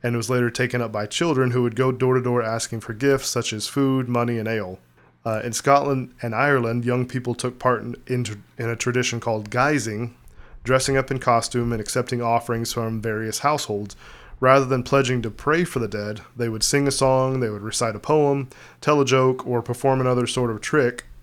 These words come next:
before collecting their treat, which typically consisted of fruits, nuts,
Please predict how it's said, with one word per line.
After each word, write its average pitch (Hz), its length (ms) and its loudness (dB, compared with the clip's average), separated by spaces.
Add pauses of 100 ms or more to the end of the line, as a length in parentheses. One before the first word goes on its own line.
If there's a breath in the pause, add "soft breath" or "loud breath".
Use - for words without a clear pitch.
(100)
before 120 320 -2
collecting 117 420 -2
their 107 140 -2
treat, 107 380 -4 (640 loud breath)
which 120 200 0
typically 127 300 2
consisted 120 480 -4
of 113 280 -4 (120)
fruits, - 480 -4
nuts, 107 460 -8